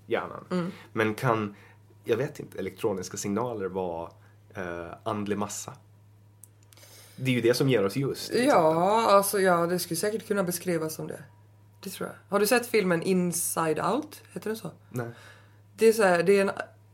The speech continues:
Speaker 2: Kanske Disney, Pixar, någonting, jag vet inte. Men det är liksom en animerad film med en liten flicka och sen får man följa med så här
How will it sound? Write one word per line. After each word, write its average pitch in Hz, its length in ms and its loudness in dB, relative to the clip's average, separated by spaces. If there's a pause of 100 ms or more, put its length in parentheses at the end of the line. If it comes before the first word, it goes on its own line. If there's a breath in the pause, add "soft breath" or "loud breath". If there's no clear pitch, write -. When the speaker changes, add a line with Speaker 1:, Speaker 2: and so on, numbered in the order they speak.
(520)
Speaker 2:
Kanske 185 260 -8
Disney, 180 400 -6
Pixar, 180 500 -4
någonting, 170 300 -6
jag 175 80 -2
vet 175 120 -4
inte. 160 140 -8 (340 loud breath)
Men 190 160 0
det 202 60 8
är 196 40 4
liksom 185 280 2
en 175 100 4
animerad 175 460 2
film 160 320 -6
med 170 240 0
en 170 80 -2
liten 170 220 -4
flicka 170 520 -4
och - 180 -8
sen 165 240 0
får 165 120 -6
man 165 120 0
följa 170 240 -4
med 170 220 0
så 165 120 -2
här 156 100 -2